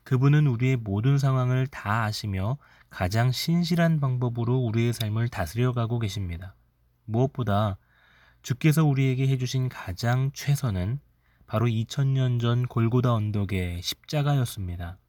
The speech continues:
자신의 독생자를 우리를 위해 십자가에 내어주신 사건은 그분이 우리를 위해 모든 것을 다 주셨다라는 것을 확증해 줍니다. 로마서 오 장 팔 절, 우리가 아직 죄인 되었을 때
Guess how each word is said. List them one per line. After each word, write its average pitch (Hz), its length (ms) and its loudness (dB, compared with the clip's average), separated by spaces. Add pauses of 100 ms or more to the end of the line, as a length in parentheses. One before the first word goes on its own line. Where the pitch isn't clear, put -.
(760)
자신의 143 380 4
독생자를 139 540 2
우리를 131 440 2
위해 127 180 2
십자가에 123 480 -2
내어주신 110 560 0
사건은 107 720 -2 (420)
그분이 143 420 4
우리를 127 480 2
위해 120 180 2
모든 120 540 2
것을 139 480 0
다 104 300 -2
주셨다라는 131 760 0
것을 113 340 -2
확증해 120 380 -4
줍니다. 92 540 -6 (1120)
로마서 147 340 6
오 139 80 4
장 139 180 0
팔 120 180 -6
절, 98 400 -4 (280)
우리가 120 360 4
아직 127 200 0
죄인 123 340 -2
되었을 113 420 -2
때 101 380 -6